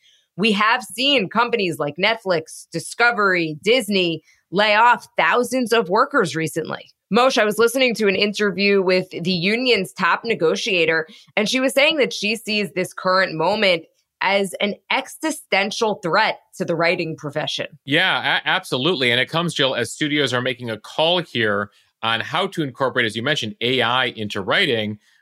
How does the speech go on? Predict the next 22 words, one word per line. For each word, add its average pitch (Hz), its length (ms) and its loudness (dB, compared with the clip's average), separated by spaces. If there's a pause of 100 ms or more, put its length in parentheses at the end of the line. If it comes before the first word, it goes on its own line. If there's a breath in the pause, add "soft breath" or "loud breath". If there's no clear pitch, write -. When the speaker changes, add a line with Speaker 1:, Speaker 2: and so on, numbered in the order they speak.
Speaker 2:
which 117 120 -10
will 123 100 -4
be 120 180 -10
interesting 202 460 -2
to 123 60 -6
see 196 200 -2
here, 139 160 0
depending 135 320 -2
on 123 80 -2
how 123 180 -2
long 120 260 0
the 117 80 -6
strike 110 320 -4
lasts, 113 600 -4 (320)
whether 117 240 0
they 110 180 -2
try 117 640 -2
their 104 180 -2
hand 107 460 -2
at 98 200 -8
artificial 104 440 -6
intelligence 104 680 -4